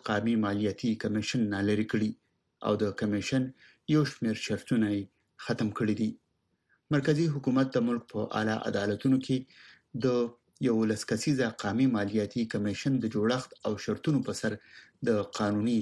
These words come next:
چیلنجونو سره مخ وو. د پاکستان مسلم لیگ نون یو غړي خرم دستگیر خان په اسلام آباد های کورټ کې د قامي مالیاتي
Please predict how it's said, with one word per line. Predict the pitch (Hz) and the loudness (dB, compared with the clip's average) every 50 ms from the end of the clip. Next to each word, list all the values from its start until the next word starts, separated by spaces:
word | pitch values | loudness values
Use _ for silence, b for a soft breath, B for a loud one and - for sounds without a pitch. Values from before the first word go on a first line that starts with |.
| - - | -2 -2
چیلنجونو | 110 101 107 104 104 107 120 113 107 - | -2 -2 0 0 0 0 0 0 0 -2
سره | - 104 101 101 101 104 | -2 -2 -2 0 0 0
مخ | 110 110 - - | -2 -2 0 0
وو. | 110 110 113 - _ _ _ _ _ _ _ _ _ _ _ _ _ _ | 0 0 0 -2 _ _ _ _ _ _ _ _ _ _ _ _ _ _
د | - 113 104 - | -2 -2 -2 0
پاکستان | 107 101 107 - - - - 120 117 113 107 | -2 -2 -4 -4 -6 -6 -2 0 0 0 0
مسلم | 104 101 - - 113 110 110 | -2 -4 -6 -4 -2 0 0
لیگ | 110 104 - - | 0 0 -2 -2
نون | 127 131 123 117 | -2 0 0 0
یو | 107 95 - | 0 0 0
غړي | 123 123 123 123 120 b b b b b b b - | 0 0 0 0 -4 b b b b b b b -4
خرم | - 151 147 143 139 135 120 | -2 0 2 4 4 2 2
دستگیر | 113 107 - - 110 110 131 131 127 - | 0 -2 -2 -2 0 2 0 0 0 -2
خان | - 123 123 110 - | -2 -2 -2 -2 -2
په | 107 - - - | -4 -4 -4 -4
اسلام | - - - 110 104 107 | -8 -6 -4 -2 -2 0
آباد | 104 113 113 110 - - | 0 2 0 0 0 -2
های | 92 98 98 - - | -4 -4 -4 0 0
کورټ | 139 131 131 - | 0 0 0 -2
کې | - 120 113 B B B B B B B _ 131 | -4 -4 -4 B B B B B B B _ 2
د | 127 120 117 - - | 2 2 2 0 0
قامي | 117 113 127 135 139 127 | 0 2 2 2 2 2
مالیاتي | 110 107 110 107 113 104 101 - 131 117 | 2 0 0 0 0 0 0 -2 -4 -4